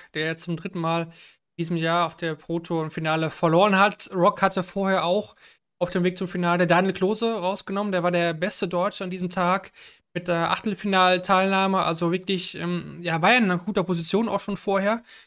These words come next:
durch seine Finale vor ein paar Wochen und, ähm,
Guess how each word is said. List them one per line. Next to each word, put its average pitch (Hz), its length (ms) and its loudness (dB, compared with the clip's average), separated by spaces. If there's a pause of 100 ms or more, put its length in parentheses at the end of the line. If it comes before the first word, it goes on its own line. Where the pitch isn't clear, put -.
(120)
durch 185 120 -2
seine 175 180 2
Finale 180 600 2
vor 180 200 -4
ein 165 60 -4
paar 165 180 0
Wochen 190 340 0 (440)
und, 170 240 -4
ähm, 165 240 -10